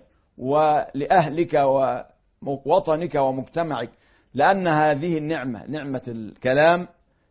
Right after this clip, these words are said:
نعمة عظيمة، إما أن تكون سبباً في دخولك الجنة، وإما أن تكون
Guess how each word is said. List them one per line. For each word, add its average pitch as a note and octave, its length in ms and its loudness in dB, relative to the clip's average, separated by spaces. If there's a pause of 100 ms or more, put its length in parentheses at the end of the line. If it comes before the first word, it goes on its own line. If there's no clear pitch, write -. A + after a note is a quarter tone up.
نعمة C3 340 -4
عظيمة، A#2+ 580 -4 (180)
إما D3 500 -2
أن C#3+ 160 -8
تكون C3+ 520 -6 (200)
سبباً E3 580 4 (420)
في D#3+ 260 -4
دخولك C#3+ 540 -4
الجنة، C3 480 -4
وإما B2 460 -6
أن A#2+ 140 -8
تكون A#2+ 500 -8